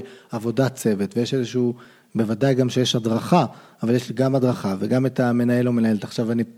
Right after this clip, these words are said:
פותח מרחב, אז אני כבר בתפקיד המנהל, וזה נושא בפני עצמו, אבל זה מבחינתי נורא, נורא חשוב, שיש בעצם מסגרת שאני, שהטיפול הוא לא בועה. הטיפול הוא אף פעם לא בועה,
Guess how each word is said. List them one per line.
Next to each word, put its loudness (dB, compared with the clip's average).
פותח 2
מרחב, -4
אז -4
אני -4
כבר -6
בתפקיד -4
המנהל, 2
וזה -8
נושא -6
בפני -4
עצמו, 4
אבל 2
זה -2
מבחינתי -2
נורא, 2
נורא 2
חשוב, 0
שיש 0
בעצם 0
מסגרת 0
שאני, -4
שהטיפול -6
הוא 0
לא 0
בועה. -2
הטיפול -2
הוא 2
אף -6
פעם 0
לא 2
בועה, 2